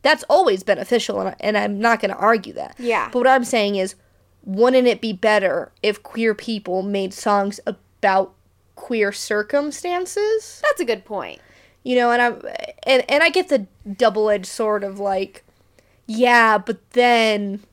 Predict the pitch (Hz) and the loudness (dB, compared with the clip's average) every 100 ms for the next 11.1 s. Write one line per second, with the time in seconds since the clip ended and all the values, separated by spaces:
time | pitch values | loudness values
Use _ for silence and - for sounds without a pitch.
0 | _ 233 226 214 226 233 208 - 208 226 | _ -2 0 2 2 0 -8 -8 -2 0
1 | 226 220 208 - 277 220 214 208 208 208 | 2 0 0 0 0 0 2 2 2 -2
2 | 208 214 214 - - - 453 - 240 202 | -6 -6 -8 -10 -10 -4 -4 -2 -2 0
3 | 202 - - 214 208 233 208 - 226 208 | -2 -2 -4 -6 -4 -2 -2 0 0 0
4 | 196 185 185 185 196 - - - _ _ | -2 -4 -4 -4 -6 -12 -20 -20 _ _
5 | - 262 240 226 220 240 220 190 - - | 2 4 4 0 -4 -2 -2 -4 -14 -20
6 | _ _ - 196 208 196 202 196 220 180 | _ _ -10 -2 0 0 -4 -4 -6 -6
7 | 220 202 185 185 175 - 151 202 - 254 | -10 -6 -2 -2 -2 -8 -10 -10 -6 -4
8 | 285 - - - 320 320 311 302 311 311 | -4 -8 -12 -6 -6 -6 -10 -14 -16 -16
9 | - 311 - _ _ _ - - - - | -16 -18 -20 _ _ _ -6 -4 -4 -6
10 | 269 269 262 285 349 622 679 - 494 523 | -6 -6 -6 -2 0 -2 -4 -4 0 0
11 | 392 | -2